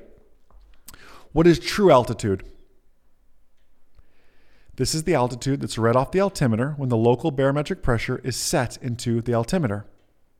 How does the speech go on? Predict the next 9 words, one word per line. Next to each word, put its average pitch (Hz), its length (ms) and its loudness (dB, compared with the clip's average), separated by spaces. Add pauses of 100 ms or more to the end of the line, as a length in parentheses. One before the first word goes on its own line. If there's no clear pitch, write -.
(480)
Then 139 140 4
what 139 120 8
is 135 100 4
absolute 190 460 0
altitude? 107 480 -2 (1800)
It's - 80 -14
the 135 100 -10
airplane's 127 400 -2
height - 500 -4